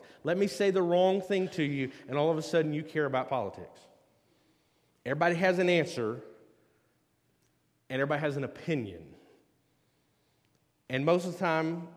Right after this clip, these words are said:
with sports and politics, everybody's opinion is truth. It doesn't matter. I say the Panthers are the greatest team ever. Obviously, I know they're not. I'm gonna say that anyways. You say somebody else, "No, I'm right,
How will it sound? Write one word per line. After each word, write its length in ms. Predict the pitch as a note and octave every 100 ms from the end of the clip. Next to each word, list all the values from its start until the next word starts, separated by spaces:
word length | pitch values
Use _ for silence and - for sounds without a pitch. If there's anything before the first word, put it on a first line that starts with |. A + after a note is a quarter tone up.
| -
with 120 | -
sports 340 | - D3+ D#3
and 80 | D#3
politics, 720 | F#3 E3+ C#3 - A2 G#2+ - - - _ _
everybody's 500 | B2+ D3 D3+ C#3+ C#3
opinion 640 | C3+ - E3 B2+ G#2 G2+ G2+ - _ _ _
is 120 | G#2
truth. 300 | - C3+ D#2+ - - _ _ _ _ _ _ _ _ _ _ _ _ _ _ _ _ _ _
It 80 | -
doesn't 180 | B2 C#3
matter. 320 | F#3+ C3+ F2
I 760 | - - - _ _ _ _ -
say 140 | A#2+
the 60 | G#2
Panthers 420 | B2+ A#2+ A#2 G#2+
are 60 | A#2
the 60 |
greatest 380 | A2 A#2 A2+ A2
team 200 | B2 A#2
ever. 340 | B2+ D#3 F3 F3+
Obviously, 500 | F#2+ F#2 - F#2 E2+ -
I 40 |
know 120 | G2+
they're 80 | G2
not. 280 | F#2+ C3+ D#3+
I'm 100 | F#2+
gonna 100 | G2+
say 120 | -
that 120 | F#2+
anyways. 560 | F#2+ B2+ D3 E3 A#3 - - _ _ _ -
You 100 | A2+
say 200 | C#3+ B2+
somebody 480 | C3 B2 A#2+ B2
else, 440 | E3 G3 - - - - - _ _ _
"No, 100 | -
I'm 160 | A2+ C3+
right, 300 | B2+ G#2+